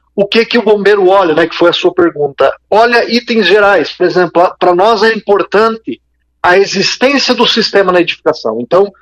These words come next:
a, a, a, a, uma edificação que tem, a, que deve possuir cinco sistemas preventivos de segurança contra incêndio. Nós vamos fazer a vistoria e vamos verificar a existência desses cinco si-, sistemas.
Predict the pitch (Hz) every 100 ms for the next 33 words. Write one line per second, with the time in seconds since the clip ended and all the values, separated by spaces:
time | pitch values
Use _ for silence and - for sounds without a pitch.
0 | _ _ - 147 170 196 175 - 165 151
1 | 175 180 - 180 196 208 - 208 - 214
2 | 214 - 208 196 190 202 - 196 170 -
3 | 180 175 170 196 196 208 196 - 196 208
4 | 214 _ _ _ - - - 269 - 247
5 | - 220 - 214 214 196 - _ - 196
6 | 190 170 185 202 185 180 - _ _ -
7 | 175 180 175 180 185 180 180 175 180 -
8 | - 123 107 _ - _ - 151 156 226
9 | 247 208 202 214 - 180 190 185 196 -
10 | 196 196 180 170 185 180 170 185 175 -
11 | 175 - - 185 - - 185 - - 180
12 | - 139 117 -